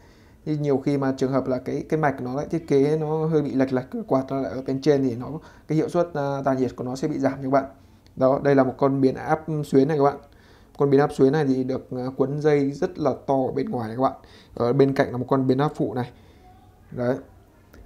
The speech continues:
Trên là một cái động cơ giảm tốc các bạn. Trên này là cái phần, à, bảng mạch các bạn. Đó, ở về cái phiên bản này thì nó đã có tách rời ra các bạn. Mấy cái phiên bản trước là mấy cái, hai cái này nó gộp lại nhau các bạn. Đó,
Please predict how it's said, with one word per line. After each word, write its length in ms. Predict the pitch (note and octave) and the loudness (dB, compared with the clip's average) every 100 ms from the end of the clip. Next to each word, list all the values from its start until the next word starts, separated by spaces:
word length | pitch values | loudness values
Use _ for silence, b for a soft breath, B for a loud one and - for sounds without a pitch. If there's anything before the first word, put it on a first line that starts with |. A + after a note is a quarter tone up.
| - | 2
Trên 240 | D3+ D3 C3+ | 6 6 6
là 100 | B2 | 0
một 160 | A#2 - | -2 0
cái 320 | B2 B2+ C#3+ | 2 4 4
động 200 | D3+ - | 4 4
cơ 200 | D3 C#3 | 6 6
giảm 180 | C3+ - | 6 2
tốc 200 | - D#3 | 2 2
các 60 | D3 | 2
bạn. 140 | C#3 - - | 0 -2 2
Trên 140 | D#3 | 4
này 80 | C#3+ | 4
là 120 | B2+ | 2
cái 140 | B2 C3+ | 0 -2
phần, 220 | D3 B2+ | -2 -2
à, 180 | B2 B2 | -4 -6
bảng 240 | A#2+ A#2 | -10 -10
mạch 120 | A2+ C#3+ | -12 -8
các 120 | B2 | -4
bạn. 120 | C#3 - - _ - - b b b b b b b b b - | -4 -4 -18 _ -20 -20 b b b b b b b b b -4
Đó, 260 | A#2+ C3+ - | 0 0 -2
ở 160 | - C#3 - - | -4 -4 -4 -2
về 240 | C#3 C3+ | 4 4
cái 100 | D#3+ | 4
phiên 280 | E3 F3 E3 | 0 0 2
bản 220 | D3 A2+ | 2 2
này 160 | B2 A#2+ | -2 -2
thì 140 | B2 | -2
nó 200 | B2 B2 | -4 -6
đã 160 | C#3 D#3 | -6 -4
có 500 | C#3+ C3 C#3 D#3 E3+ | 0 0 0 -4 -4
tách 160 | F#3+ F#3 | -4 2
rời 240 | D#3 B2 | 2 4
ra 100 | B2+ | 0
các 40 | C3+ | -2
bạn. 180 | C#3 - | -4 -8
Mấy 160 | C#3+ B2 | -6 -6
cái 80 | D#3 | -2
phiên 140 | D#3+ | -2
bản 140 | C#3+ - | -4 -4
trước 160 | E3 E3 | -4 -2
là 140 | C#3 B2 | -4 -6
mấy 80 | B2 | -8
cái, 260 | A#2 D3+ E3 B B | -6 -4 -6 B B
hai 200 | - C#3 | -6 -2
cái 60 | C#3 | -2
này 120 | C3 - - | -2 -6 -4
nó 100 | D3 | 0
gộp 140 | C#3 | 0
lại 120 | C3 | 0
nhau 140 | C#3 B2 | -2 -4
các 160 | B2 | -4
bạn. 60 | B2 - - b b b b | -4 -8 -20 b b b b
Đó, 160 | A#2+ A#2 | -8 -8